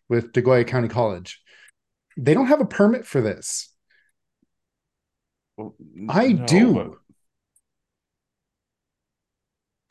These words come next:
Speaker 1: This is my site. The,
Speaker 2: You
Speaker 1: the wildlife
Speaker 2: own
Speaker 1: here is
Speaker 2: Starlight Kingdom?
Speaker 1: No, I have,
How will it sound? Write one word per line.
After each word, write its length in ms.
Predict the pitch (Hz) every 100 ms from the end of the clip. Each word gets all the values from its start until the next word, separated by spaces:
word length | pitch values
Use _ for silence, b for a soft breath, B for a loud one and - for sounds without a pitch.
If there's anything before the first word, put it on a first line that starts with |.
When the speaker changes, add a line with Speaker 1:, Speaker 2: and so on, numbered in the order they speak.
| _
Speaker 1:
This 180 | 170 170
is 120 | 190
my 260 | 180 190 240
site. 580 | - 233 294 - - _ _ _ _ _ _ _ _ _ _ _ _ _ _ _ _ _ _ _ _ _ _ -
The, 220 | 185 185
Speaker 2:
You 200 | 180 185 - 226
Speaker 1:
the 120 | 190
wildlife 560 | 165 180 277 214 160 127
Speaker 2:
own 40 |
Speaker 1:
here 220 | 160 127
is 260 | 113 143 151
Speaker 2:
Starlight 480 | 104 117 120 117 -
Kingdom? 420 | 123 156 247 233 _ _ _ _ _
Speaker 1:
No, 440 | 175 285 320 175 123
I 140 | 190
have, 380 | 208 240 208 185